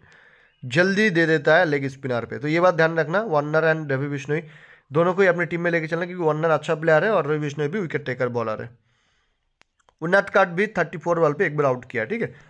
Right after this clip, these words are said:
तो यहाँ से वार्नर and रवि बिश्नोई का बैटल है। अगर वार्नर बैटिंग करने आएगा तो रवि बिश्नोई बॉलिंग करने आएगा, हो सकता है रवि बिश्नोई विकेट लेके जाए वार्नर का आज भी,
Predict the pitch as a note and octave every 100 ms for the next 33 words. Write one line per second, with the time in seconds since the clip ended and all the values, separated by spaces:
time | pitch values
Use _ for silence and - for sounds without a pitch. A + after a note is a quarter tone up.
0 | _ D3+ F3 F#3 G#3 E3+ F3 F#3+ G3 G3
1 | - _ _ _ _ C#3 D3 D#3 D3+ D3+
2 | D#3+ C#3+ E3 D#3 D3 C3+ C3 D3 D#3+ G3+
3 | - _ _ _ - C#3+ D#3 D#3 D#3 -
4 | D3+ E3+ F#3 E3 D#3+ F3+ F3 F3 E3+ D#3
5 | E3 F#3+ D#3 D3 D#3+ C3+ C3 C3+ C#3 C3+
6 | C3+ E3 D3 C#3+ C#3+ D3+ C3+ C3 D#3+ D3+
7 | C#3 C3 B2 B2+ C3+ D3+ A#2+ A#2 A2+ A2+
8 | A2 G#2+